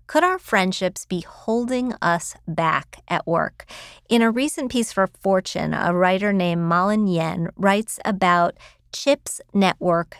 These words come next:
dot org, and this is a site that she co-founded to help women in tech, law, and policy grow their businesses by making the right connections with other women. Problem is, it did not exactly go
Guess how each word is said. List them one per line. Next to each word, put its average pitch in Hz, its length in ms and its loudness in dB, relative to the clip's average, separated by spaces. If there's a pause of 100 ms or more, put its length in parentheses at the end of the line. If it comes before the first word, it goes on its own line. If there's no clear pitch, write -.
dot 165 260 2
org, 160 340 -2
and 175 160 0
this 233 160 0
is 254 140 -10
a 262 60 -10
site 180 340 0
that - 160 -8
she 247 300 -6
co-founded 160 880 -4
to - 140 -8
help 220 360 -2
women 180 480 0
in 147 280 -6
tech, - 520 -2 (160)
law, 185 480 2
and 170 180 -4
policy 175 720 -2 (460)
grow 202 480 4
their 247 220 0
businesses 170 800 -2 (100)
by 165 420 2 (300)
making 175 560 0
the 214 100 0
right 170 440 0
connections 170 640 -4
with 185 200 -4
other 165 280 -2
women. 190 440 -2 (300)
Problem 247 400 0
is, 262 160 0
it - 220 -4
did 190 180 -4
not 196 400 2
exactly 185 640 -2
go 170 460 0